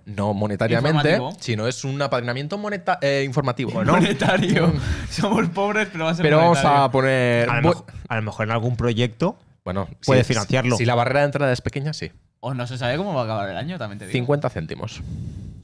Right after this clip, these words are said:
Speaker 2: Es
Speaker 3: Sí.
Speaker 2: como un crowdfunding que te dan una camiseta, pues lo mismo. para algún
Speaker 3: Exacto.
Speaker 2: proyecto.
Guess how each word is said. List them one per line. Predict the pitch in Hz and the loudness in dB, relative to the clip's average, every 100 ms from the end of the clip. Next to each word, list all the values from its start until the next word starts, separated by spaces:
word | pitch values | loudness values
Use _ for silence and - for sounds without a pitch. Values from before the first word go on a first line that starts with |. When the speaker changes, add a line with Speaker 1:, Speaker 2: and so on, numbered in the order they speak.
| - 147 - | -16 -14 -8
Speaker 2:
Es | 135 | -2
Speaker 3:
Sí. | 269 | -2
Speaker 2:
como | 147 | -2
un | 180 | -8
crowdfunding | 190 202 175 165 135 135 | -8 -8 -8 -10 -10 -12
que | |
te | 123 | -12
dan | 123 | -10
una | 143 139 | -12 -12
camiseta, | 131 170 131 104 | -12 -12 -14 -16
pues | 131 | -14
lo | 151 | -14
mismo. | 156 131 104 113 - | -14 -14 -16 -16 -14
para | 117 | -6
algún | |
Speaker 3:
Exacto. | 113 110 104 | -2 0 -2
Speaker 2:
proyecto. | 104 - | -4 -12